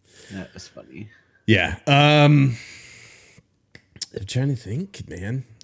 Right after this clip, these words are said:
Speaker 2: Yeah. Uh, oh, we did. We went and, uh, saw Modest Mouse, um, which was
Speaker 1: Oh,
Speaker 2: pretty
Speaker 1: yeah.
Speaker 2: cool.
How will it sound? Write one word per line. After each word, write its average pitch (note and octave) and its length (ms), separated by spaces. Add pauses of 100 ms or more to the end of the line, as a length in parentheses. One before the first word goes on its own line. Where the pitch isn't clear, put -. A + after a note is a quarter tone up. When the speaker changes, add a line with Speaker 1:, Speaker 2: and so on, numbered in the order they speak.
(560)
Speaker 2:
Yeah. F#2 160 (720)
Uh, C#3 500
oh, E3 140
we C3 220
did. G3 240
We A#2 160
went F3+ 240
and, G#3 160
uh, A2+ 340
saw A#2 320
Modest G#2 480
Mouse, F#2+ 680 (240)
um, F2 540
which F#2+ 180
was G#2 80
Speaker 1:
Oh, F3+ 120
Speaker 2:
pretty G#3+ 160
Speaker 1:
yeah. D#3 500
Speaker 2:
cool. F2 80